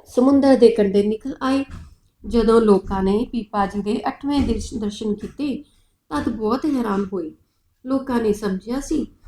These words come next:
ਕਿ ਭਗਤ ਪੀਪਾ ਜੀ ਅਤੇ ਸੀਤਾ ਜੀ ਡੁੱਬ ਗਏ ਹਨ, ਪਰ ਪ੍ਰਤੱਖ ਦਰਸ਼ਨ ਕਰਕੇ ਤਾਂ ਲੋਕ ਨਮਸਕਾਰ ਕਰਨ ਲੱਗ ਪਏ। ਜਦੋਂ ਕ੍ਰਿਸ਼ਨ ਜੀ ਦੀ ਮੁੰਦਰਕਾ ਵੇਖੀ ਅਤੇ ਪੀਪਾ ਜੀ ਪਾਸੋਂ ਸਾਰੀ ਵਾਰਤਾ ਸੁਣੀ,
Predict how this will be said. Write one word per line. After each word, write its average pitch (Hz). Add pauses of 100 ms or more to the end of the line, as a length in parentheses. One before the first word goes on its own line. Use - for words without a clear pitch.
(280)
ਕਿ 269
ਭਗਤ 208
ਪੀਪਾ 208 (120)
ਜੀ 285
ਅਤੇ 269
ਸੀਤਾ 208
ਜੀ 247
ਡੁੱਬ 294
ਗਏ 311
ਹਨ, 294 (640)
ਪਰ 220
ਪ੍ਰਤੱਖ 254
ਦਰਸ਼ਨ 233
ਕਰਕੇ 220
ਤਾਂ 220
ਲੋਕ 240
ਨਮਸਕਾਰ 220
ਕਰਨ 233
ਲੱਗ 196 (160)
ਪਏ। - (640)
ਜਦੋਂ 220
ਕ੍ਰਿਸ਼ਨ 220
ਜੀ 208
ਦੀ 214
ਮੁੰਦਰਕਾ 196
ਵੇਖੀ 196 (420)
ਅਤੇ 240
ਪੀਪਾ 220
ਜੀ 208
ਪਾਸੋਂ 208
ਸਾਰੀ 285
ਵਾਰਤਾ 196
ਸੁਣੀ, 262